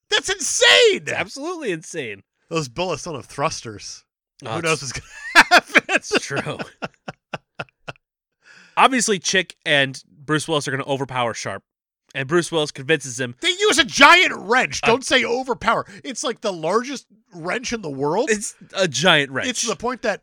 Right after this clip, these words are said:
Speaker 1: Bruce Willis does hit Sharp with this giant wrench.
Speaker 2: Yep.
Speaker 1: And then clamps his neck with it.
Speaker 2: Yep.
Speaker 1: And he has him <laughs> now under full control.
Speaker 2: And he convinces him, "Hey, I'm gonna drill eight hundred feet, no
Speaker 1: Oh, I
Speaker 2: matter
Speaker 1: like how you
Speaker 2: what."
Speaker 1: say convince. Then you call it what you want.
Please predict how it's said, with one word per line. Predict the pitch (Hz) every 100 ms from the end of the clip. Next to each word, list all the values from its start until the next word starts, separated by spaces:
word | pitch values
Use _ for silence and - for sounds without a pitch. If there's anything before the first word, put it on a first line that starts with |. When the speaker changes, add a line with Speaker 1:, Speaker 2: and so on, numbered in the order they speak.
| _
Speaker 1:
Bruce | 156 233 -
Willis | 214 -
does | - 185 269 220
hit | 220 240 -
Sharp | - - 233 180 135
with | 156 190 _
this | 151 160
giant | - 170 175 - -
wrench. | 135 107 117
Speaker 2:
Yep. | 123 - _
Speaker 1:
And | 160
then | 202 175 147 _ _ _
clamps | - 202 220 233 208
his | 139
neck | 143 170 240 -
with | 156 117
it. | 123 117
Speaker 2:
Yep. | 123 131 262 - _ _ _ _ -
Speaker 1:
And | 202
he | 277
has | 392 202 240
him | 233
<laughs> |
now | 262 240
under | 190 233
full | - 220
control. | - 175 - 196 165 - -
Speaker 2:
And | 160
he | 208
convinces | - 202 226 277 208
him, | 165 135
"Hey, | 165 151 87 _ _ _ _ 127
I'm | 151
gonna | 254
drill | 156 175 202 165
eight | 135
hundred | 165 117 -
feet, | - 143 - _
no | 117 139
Speaker 1:
Oh, | 196
I | -
Speaker 2:
matter | 180 170
Speaker 1:
like | 131
how |
you | 175
Speaker 2:
what." | 156 156
Speaker 1:
say | 185
convince. | 190 147 139 85 - - _ _
Then | 214 214
you | 254
call | 262 233
it | 190
what |
you | 165
want. | 139 104